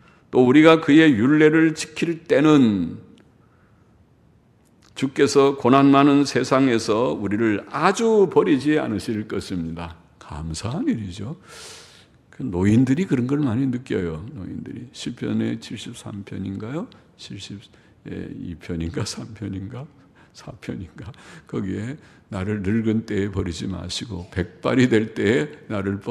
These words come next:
떠나지 말라"는 그런 시가 있잖아요. 예? 노인들은 때때로 자식이 떠나가 버리고 남편도 떠나가, 죄송합니다. 먼저 가신 분들, 쓸쓸하게, 밤에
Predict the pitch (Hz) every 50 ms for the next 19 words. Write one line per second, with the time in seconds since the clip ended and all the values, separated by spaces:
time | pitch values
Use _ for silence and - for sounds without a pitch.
0 | 110 101 - - 123 123 120 104 95 117 120 101 85 85 87 90 90 101 120 123
1 | 120 127 123 117 110 - - - 120 110 104 98 - - - 104 107 123 135 123
2 | 90 80 - - _ _ _ _ _ - 113 120 139 151 156 - _ _ _ _
3 | _ _ _ - 101 104 107 117 127 131 139 131 127 127 139 151 170 175 160 143
4 | 107 101 101 - - 147 139 139 - 135 127 131 131 127 127 - - 107 101 -
5 | 139 139 147 143 - 131 127 127 123 127 131 127 127 131 131 131 127 - 127 127
6 | 127 131 131 131 - _ _ _ _ 104 104 110 127 117 123 127 135 131 139 135
7 | - 123 123 131 127 127 120 - - 98 - 117 107 117 120 110 104 113 113 104
8 | 104 120 143 196 220 113 110 113 110 117 110 110 98 98 123 113 107 113 120 104
9 | 110 - 120 127 143 156 - _ _ _ _ _ _ _ - - - 131 120 113
10 | - - 113 113 110 110 110 117 110 110 110 110 107 110 - _ _ _ _ _
11 | - - 113 110 107 107 107 104 104 107 107 110